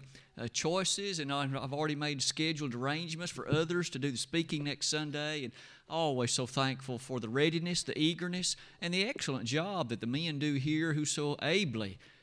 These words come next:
and capably take care of the class and the Bible study. So just wanna let you know that nothing other than that, but we, we will be,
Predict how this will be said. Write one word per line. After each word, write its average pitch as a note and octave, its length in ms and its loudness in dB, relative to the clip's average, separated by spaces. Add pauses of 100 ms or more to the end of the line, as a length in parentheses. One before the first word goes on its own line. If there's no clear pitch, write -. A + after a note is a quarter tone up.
(120)
and C3+ 160 0
capably B2+ 640 0
take C3 280 -2
care D3 160 0
of A#2+ 80 0
the A#2 40 -2
class D#3+ 480 -4
and A#2+ 80 -4
the A#2 60 -4
Bible B2+ 340 -2
study. C3+ 440 -4
So B2 160 -4
just C3 200 -2
wanna D#3+ 160 2
let D#3+ 220 0
you C#3+ 80 -2
know D3 320 -2
that B2+ 160 -4 (380)
nothing E3 400 0
other F#3+ 180 2
than C#3+ 200 0
that, D#3+ 420 -2
but A#2 180 -4
we, B2+ 160 -4
we C#3+ 220 0
will C3 140 2
be, C3 340 2